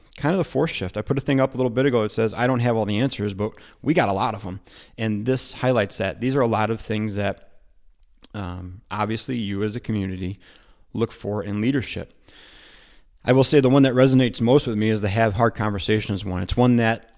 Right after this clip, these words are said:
uh, came up with Stephanie White when we talked about,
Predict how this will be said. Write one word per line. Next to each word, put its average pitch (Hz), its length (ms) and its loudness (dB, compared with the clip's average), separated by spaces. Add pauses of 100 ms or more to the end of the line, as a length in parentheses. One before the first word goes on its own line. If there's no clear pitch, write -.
(400)
uh, 101 240 -2
came 123 240 2
up 120 120 0
with 107 120 -4
Stephanie 117 340 0
White 113 300 0
when 131 100 -6
we 113 80 -4
talked 104 300 -4
about, 101 340 -4